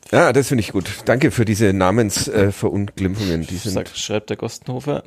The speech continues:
Speaker 1: Ah,
Speaker 2: Heißen die
Speaker 1: okay.
Speaker 2: von, <laughs> heißen die von ihm betitelten Clowns-Mannschaften so,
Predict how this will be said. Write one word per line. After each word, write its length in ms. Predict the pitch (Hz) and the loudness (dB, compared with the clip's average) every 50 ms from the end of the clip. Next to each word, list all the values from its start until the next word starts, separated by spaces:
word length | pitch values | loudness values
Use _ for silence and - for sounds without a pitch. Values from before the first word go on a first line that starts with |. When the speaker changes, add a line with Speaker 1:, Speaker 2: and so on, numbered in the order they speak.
| _ _ | _ _
Speaker 1:
Ah, 120 | 131 120 | 2 4
Speaker 2:
Heißen 340 | - - - 147 185 180 - | 4 4 2 2 0 -4 -4
die 140 | - - - | -2 0 2
Speaker 1:
okay. 260 | 143 143 - - - - - - - - 175 - - - - - - - | 4 4 4 4 2 2 0 -4 -2 -2 -2 -2 0 -4 -6 -6 -4 -8
Speaker 2:
von, 60 | - - | -2 0
<laughs> 0 | 156 | 0
heißen 240 | 120 131 - - 156 | 0 0 0 -2 0
die 140 | 135 135 131 | 0 0 0
von 180 | 139 135 120 | 0 0 0
ihm 160 | 113 123 135 - | 0 -2 0 0
betitelten 600 | 127 117 - - - - 147 147 - 131 113 - | -2 -2 0 -4 -4 -2 -2 -2 0 0 -2 0
Clowns-Mannschaften 1000 | - 113 110 104 101 131 131 - 120 113 113 117 123 120 120 - - 123 117 | 0 2 2 2 2 0 -2 -2 0 0 0 0 0 0 -2 -2 -4 -8 -8
so, 360 | 113 - - 113 107 120 - | -6 -2 0 2 2 2 0